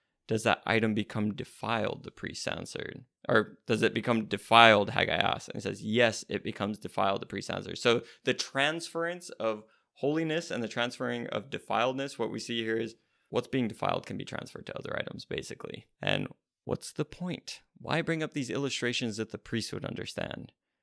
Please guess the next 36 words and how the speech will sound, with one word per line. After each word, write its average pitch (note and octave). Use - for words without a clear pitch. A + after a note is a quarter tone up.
Well, G#2+
verse G#2+
fourteen A#2+
says, G2+
Haggai A2+
replied, G#2+
"So C#3
it D#3+
is A2+
with G#2+
this B2+
people A2+
and G#2
this A2+
nation G#2
before G#2
me, G#2
declares G#2+
the G#2+
Lord, G#2+
and G#2
so B2
it D3
is G#2+
with G#2
every B2+
work A2
of G#2
their G#2
hands. A2+
Whatever A2
they C3+
offer -
there G2+
is G2
defiled." -